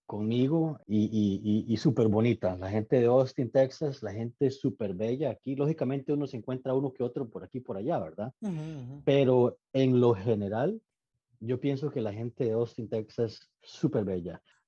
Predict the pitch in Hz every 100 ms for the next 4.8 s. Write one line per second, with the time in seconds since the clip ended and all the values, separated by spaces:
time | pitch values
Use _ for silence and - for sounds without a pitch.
0 | - 135 165 170 208 180 202 165 165 -
1 | 196 214 233 226 214 226 220 - _ 233
2 | 214 214 - - 175 156 147 165 156 151
3 | 175 190 208 180 185 185 185 185 170 185
4 | 180 180 180 196 185 175 180